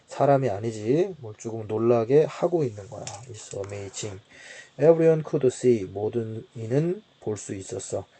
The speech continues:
How much he was enjoying himself. 의주동. 의주동.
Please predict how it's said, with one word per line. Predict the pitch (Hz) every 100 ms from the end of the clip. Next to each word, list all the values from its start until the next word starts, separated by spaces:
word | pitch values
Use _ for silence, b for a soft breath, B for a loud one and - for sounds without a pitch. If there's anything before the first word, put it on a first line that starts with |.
| b b b -
How | 151
much | 147 139 139 -
he | 131 127
was | 127 120 120 107
enjoying | 107 104 107 107
himself. | 113 107 107 98 - - -
의주동. | 123 131 127 101 90 _ _ _ _ _ _ _ _ _ -
의주동. | 110 131 180 240